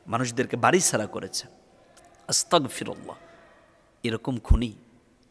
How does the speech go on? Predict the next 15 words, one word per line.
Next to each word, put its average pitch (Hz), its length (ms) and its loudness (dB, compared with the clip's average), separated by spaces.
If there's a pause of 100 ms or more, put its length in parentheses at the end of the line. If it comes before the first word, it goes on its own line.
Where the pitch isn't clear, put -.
(120)
পৃথিবীর 123 340 -4
ইতিহাসে 131 420 -4
তো - 100 -8
খুঁজেই 135 340 0
পাওয়া 104 220 0
যায় 92 160 -8
না। 95 120 -16 (420)
হিটলারকে 156 440 0
হার 127 240 4
মানিয়েছে 95 600 -4 (480)
এরা, 127 300 -2 (560)
ব্রিটিশকে 160 520 2
হার 127 240 4
মানিয়েছে 98 560 -4 (580)
এরা, 117 280 -2